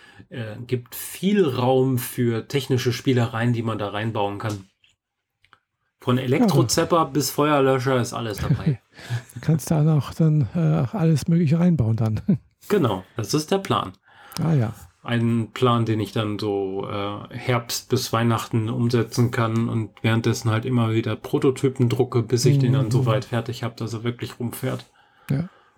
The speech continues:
Speaker 1: Ja, und vielleicht, vielleicht, wir werden sehen, ähm, werde ich dann halt noch mehr Androiden auf der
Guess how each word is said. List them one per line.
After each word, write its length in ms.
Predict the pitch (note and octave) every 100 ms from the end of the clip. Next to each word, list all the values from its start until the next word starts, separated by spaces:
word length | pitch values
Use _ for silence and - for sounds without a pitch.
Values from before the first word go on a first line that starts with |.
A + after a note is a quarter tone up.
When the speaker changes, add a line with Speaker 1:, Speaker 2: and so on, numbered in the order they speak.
| _ _ -
Speaker 1:
Ja, 100 | F#3
und 260 | E3+ B2+
vielleicht, 840 | A#2+ B2+ B2 G#3 D#4 D4+ C4+ - -
vielleicht, 800 | G3 G3 G3 F#3+ F#3+ F#3+ -
wir 160 | C3 A#2
werden 380 | A#2+ B2 A2+ A2
sehen, 600 | A#2+ A#2+ A#2+ A#2+ B2 A#2 -
ähm, 580 | C3 A2+ A2+ G#2+ G#2 A2
werde 200 | B2+ B2
ich 100 | A#2+
dann 300 | B2 A2+ -
halt 400 | G#2+ G#2 - -
noch 240 | D3 C#3 C3
mehr 320 | B2 B2+ C3
Androiden 720 | B2+ B2+ C3 A#2+ B2 C3 C3
auf 240 | B2 B2
der 440 | - B2+ A#2+ A#2